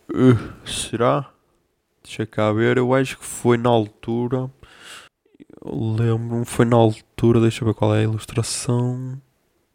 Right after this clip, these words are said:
Qual é que foi a ilustração? Ai, foi aqui em,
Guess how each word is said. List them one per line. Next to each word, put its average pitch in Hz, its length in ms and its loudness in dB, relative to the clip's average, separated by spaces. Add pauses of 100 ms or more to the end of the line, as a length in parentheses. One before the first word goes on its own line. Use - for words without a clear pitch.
(640)
Qual 226 180 -4
é 110 60 0
que - 80 -12
foi 110 180 -2
a 110 60 2
ilustração? - 760 -4 (880)
Ai, 143 140 2
foi 156 260 2
aqui 135 320 -4
em, 123 720 -10